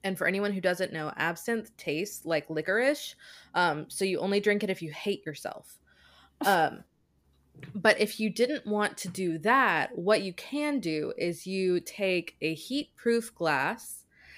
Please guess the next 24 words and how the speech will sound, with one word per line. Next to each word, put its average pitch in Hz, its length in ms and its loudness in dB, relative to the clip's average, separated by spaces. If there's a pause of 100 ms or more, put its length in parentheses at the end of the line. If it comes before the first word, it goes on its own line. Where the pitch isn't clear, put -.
(240)
and 202 220 2
you 185 100 -2
pour 214 440 2
some 233 240 -2
absinthe 170 480 -2
into 147 280 -6
it. 151 120 0
And 160 80 -4
again, 160 180 0
it's 160 200 -6
very 190 280 4
viscous. 151 720 -2
And 196 140 -2
then 185 120 0
you 175 120 -2
swirl 202 600 0
it 277 260 4
around 196 580 2
the 175 80 0
glass 156 720 -4 (300)
so 208 240 4
it - 160 -2 (160)
coats 254 340 2
it. 151 320 2